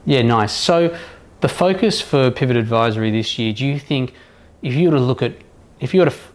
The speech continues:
look forward and, and then see all the transactions you've done for your clients, let's say, let's just pretend we're December twenty now, about to hit Christmas again,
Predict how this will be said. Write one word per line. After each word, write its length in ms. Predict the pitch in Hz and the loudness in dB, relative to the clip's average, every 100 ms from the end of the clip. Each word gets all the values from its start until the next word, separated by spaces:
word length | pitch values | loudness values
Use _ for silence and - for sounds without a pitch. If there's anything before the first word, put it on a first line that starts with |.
| - | -4
look 180 | 151 131 | 0 0
forward 400 | - 131 127 120 | 0 0 2 0
and, 220 | 110 117 - - | -2 -8 -10 -8
and 380 | 120 110 107 - _ _ _ | -6 -6 -6 -12 _ _ _
then 220 | 131 131 117 | -2 -2 -2
see 200 | - 127 | -2 -2
all 120 | 131 | -2
the 80 | 120 | -4
transactions 640 | - 113 107 113 - 110 | -6 -6 -4 -4 -6 -10
you've 100 | 104 | -4
done 180 | 110 101 | -4 -4
for 120 | 104 | -8
your 80 | 98 | -12
clients, 680 | - 104 98 110 165 - - - - | -6 -6 -4 -8 -12 -18 -20 -20 -12
let's 160 | 113 | -10
say, 160 | - 107 | -2 -2
let's 160 | 120 - | -2 -6
just 140 | 117 | -10
pretend 360 | 110 - 107 104 | -10 -10 -10 -6
we're 200 | 98 90 - - - - - - - | -8 -10 -20 -20 -20 -20 -20 -16 -10
December 360 | 110 117 107 | -8 -6 -6
twenty 300 | 113 120 117 | -6 -4 -2
now, 360 | 117 127 165 214 - | -2 -2 -4 -6 -10
about 220 | - 135 | -4 -2
to 80 | 117 | -2
hit 100 | 113 | -8
Christmas 380 | - 123 147 - | -8 -8 -8 -6
again, 340 | 120 143 233 | -2 -2 -2